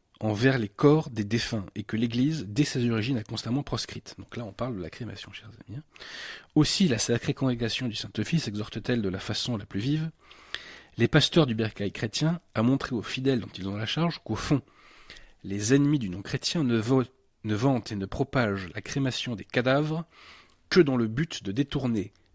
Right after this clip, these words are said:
peu à peu les esprits de la méditation de la mort, de leur enlever l'espoir de la résurrection des morts et de préparer ainsi les voies au matérialisme. »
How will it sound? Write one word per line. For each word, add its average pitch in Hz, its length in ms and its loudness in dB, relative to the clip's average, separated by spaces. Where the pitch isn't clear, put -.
peu 151 160 4
à 139 60 4
peu 139 320 -4
les 98 220 2
esprits - 540 -2
de 101 140 -2
la 98 140 -2
méditation 131 720 0
de 92 80 -8
la 95 140 -6
mort, 131 480 0
de 98 160 -8
leur 92 240 -8
enlever 139 320 2
l'espoir 117 420 -2
de 92 60 -8
la 90 100 -8
résurrection 117 560 -2
des 101 120 0
morts 123 340 2
et 113 40 -8
de 104 100 -6
préparer 113 440 -4
ainsi 104 440 -6
les 110 180 2
voies 123 480 -4
au 110 140 -4
matérialisme. » 98 960 -4